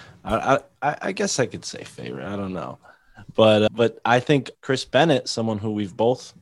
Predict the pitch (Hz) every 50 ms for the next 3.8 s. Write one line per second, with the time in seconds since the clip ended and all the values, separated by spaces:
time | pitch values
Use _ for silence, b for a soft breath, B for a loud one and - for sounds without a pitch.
0 | _ - 104 101 95 95 90 82 87 92 92 92 98 98 - _ _ _ - 98
1 | 95 - 95 92 87 - - _ _ - 107 104 - - 120 127 139 151 151 -
2 | - _ _ _ _ _ - - - 120 - - 156 156 143 - - 123 120 110
3 | 107 104 101 101 - - 120 127 135 143 139 123 107 - - -